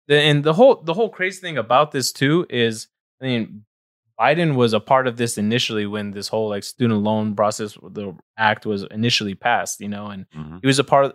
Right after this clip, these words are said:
Speaker 1: I mean, if people don't know, like, you can't claim bankruptcy against your student loans.
Speaker 2: No, you
Speaker 1: right?
Speaker 2: cannot.
Speaker 1: You cannot. And another thing too is I found out today, I didn't know this, that, uh, student loan debt can't be discharged even upon death. They can garnish your family wages.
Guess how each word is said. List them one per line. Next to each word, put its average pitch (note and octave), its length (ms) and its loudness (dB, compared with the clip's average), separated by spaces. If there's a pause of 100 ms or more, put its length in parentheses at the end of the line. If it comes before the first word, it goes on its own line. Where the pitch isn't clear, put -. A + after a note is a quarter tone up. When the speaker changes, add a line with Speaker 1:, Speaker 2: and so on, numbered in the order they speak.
Speaker 1:
I B2+ 80 -6
mean, A#2+ 200 0
if G#2+ 60 -8 (260)
people F#3 200 0
don't C#3 180 4
know, D3 140 4
like, A2 200 2
you D#3 100 -4
can't D#3 320 0 (140)
claim G#2+ 280 0
bankruptcy C#3 680 -8 (1040)
against B2 260 0
your C3 80 -4
student C3 260 -2
loans. C#3 380 -2 (280)
Speaker 2:
No, F2+ 100 0
you G#2+ 80 4
Speaker 1:
right? D3 100 2
Speaker 2:
cannot. C#2 300 -10
Speaker 1:
You A#2 120 -2
cannot. B2 300 0
And A#2+ 160 -2
another C3 360 0
thing D3+ 240 -2
too F3+ 320 0 (320)
is A#2 220 -4
I C3 100 4
found C#3 240 0
out A#2 120 2
today, C3+ 280 2
I B2 100 2
didn't C#3 180 -2
know C#3 140 -2
this, G#2 360 -6
that, A#2 340 0
uh, A2 440 -2 (360)
student D#3 280 4
loan D3 420 2
debt C3+ 280 0
can't C#3 280 -4
be B2+ 120 -2
discharged C3 680 0
even C3+ 180 -2
upon B2 300 0
death. B2+ 260 2 (140)
They A#2+ 100 -8
can A#2+ 160 -4
garnish B2 340 0
your A#2 60 -8
family A#2+ 340 -4
wages. G#2+ 500 -10